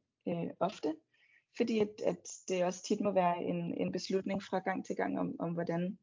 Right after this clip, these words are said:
øh, vi kan belyse, øh, forskellige emner. Nu nævner du selv, øh, Palæstina, hvilket jo er, øh,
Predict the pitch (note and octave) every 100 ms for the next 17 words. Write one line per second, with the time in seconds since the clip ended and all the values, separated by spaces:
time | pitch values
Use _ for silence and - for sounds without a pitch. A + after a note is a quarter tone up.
0 | _ - F3 F3 E3+ F3 F#3 F3+ F#3 F3+
1 | F3 F3 - _ _ _ E3+ E3 F3 -
2 | - G3 F#3 - E3+ E3+ G3 - _ -
3 | - _ G3 F#3+ F#3+ F#3 F3+ - F#3 F3
4 | - _ F#3 F3+ - - A3+ - F3+ F3+
5 | - G#3+ C4 C4 - _ _ _ _ -
6 | F3+ F#3+ G3+ F#3+ E3+ E3 D#3+ E3 E3+ -
7 | _ _ - - - - _ _ _ _
8 | _ _ _ _ _ - G3 F#3+